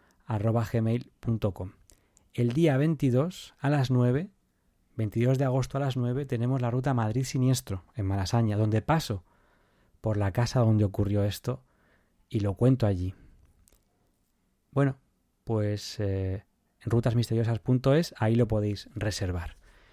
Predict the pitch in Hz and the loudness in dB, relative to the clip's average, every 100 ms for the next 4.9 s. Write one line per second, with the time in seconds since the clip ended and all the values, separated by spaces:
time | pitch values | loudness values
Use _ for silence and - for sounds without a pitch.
0 | _ - 110 95 101 117 135 147 _ 123 | _ -4 -2 0 2 4 4 2 _ -2
1 | 117 - 117 113 113 117 110 123 117 131 | 0 0 0 2 0 -2 -4 -2 -2 -2
2 | 143 113 107 104 113 110 123 120 127 135 | -2 -2 -2 -4 -4 0 -2 -2 -2 0
3 | 156 147 - 101 87 - _ _ _ _ | -2 -4 0 0 0 -8 _ _ _ _
4 | _ - - 160 165 156 123 101 | _ -4 4 4 6 4 4 4